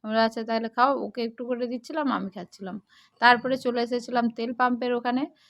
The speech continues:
বরমশাই তেল ভরে নিচ্ছিল, যেহেতু আমরা একটু দোকানে যাব।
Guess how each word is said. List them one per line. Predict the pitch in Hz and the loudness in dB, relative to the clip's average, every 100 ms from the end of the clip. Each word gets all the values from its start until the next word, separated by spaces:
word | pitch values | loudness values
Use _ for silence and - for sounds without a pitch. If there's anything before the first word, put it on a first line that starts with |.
| _ - | _ -4
বরমশাই | 208 208 214 220 | -2 -2 -4 -6
তেল | 208 226 254 | -4 -4 -2
ভরে | 240 247 | -2 -2
নিচ্ছিল, | 247 240 - 254 262 | 0 -2 -6 -8 -6
যেহেতু | 220 214 214 | -4 -6 -6
আমরা | 220 220 220 | -4 -2 -4
একটু | 220 220 | -6 -6
দোকানে | 202 208 226 240 | -6 -6 -6 -2
যাব। | 240 | -2